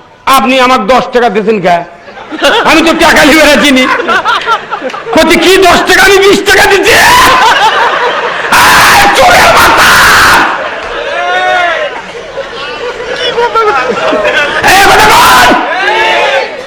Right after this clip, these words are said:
তখন ওই লোক করছে, "না স্যার, আমাকে দশ টাকা দিছে।" তখন বলে, "এ, তুই শোন।" তখন দারোয়ান ডাকে, "তোকে বিশ টাকা, দশ টাকা দুটো নোট দিছি আমার ভক্তকে দেওয়ার জন্যে, তুই কে দশ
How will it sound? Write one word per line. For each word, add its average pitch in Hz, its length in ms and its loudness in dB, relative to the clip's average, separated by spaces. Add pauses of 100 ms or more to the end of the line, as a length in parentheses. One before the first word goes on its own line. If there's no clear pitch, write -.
(320)
তখন 311 140 4
ওই 330 120 4
লোক 330 140 4
করছে, 339 280 2
"না 339 180 4
স্যার, 359 340 2 (640)
আমাকে 339 180 2
দশ 302 300 2
টাকা 330 220 2
দিছে।" 320 340 2
তখন 294 220 4
বলে, 311 140 4
"এ, 415 320 4
তুই 359 120 4
শোন।" 415 420 2 (840)
তখন 277 260 2
দারোয়ান 277 380 2
ডাকে, 302 500 4 (380)
"তোকে 302 140 0
বিশ 294 300 0
টাকা, 277 360 2
দশ 262 240 0
টাকা 262 160 2
দুটো 233 240 0
নোট 240 180 2
দিছি 208 440 -4 (100)
আমার 220 180 2
ভক্তকে 190 420 -2
দেওয়ার 202 260 0
জন্যে, 185 300 -2 (720)
তুই 240 160 0
কে 240 240 2 (360)
দশ 240 200 0